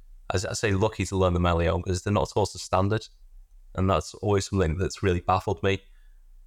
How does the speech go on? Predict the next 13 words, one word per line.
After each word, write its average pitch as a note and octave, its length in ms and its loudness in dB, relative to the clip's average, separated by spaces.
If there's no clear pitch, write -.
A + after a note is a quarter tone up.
Um, F#2 260 -2
but G2+ 180 -2
these G2+ 280 0
skills F#2 520 0
have - 80 -18
had F2 140 4
a F2+ 40 2
massive F#2 340 2
impact F2+ 380 0
in F2+ 60 -2
my F2+ 140 2
life, F2 440 2
both - 340 -2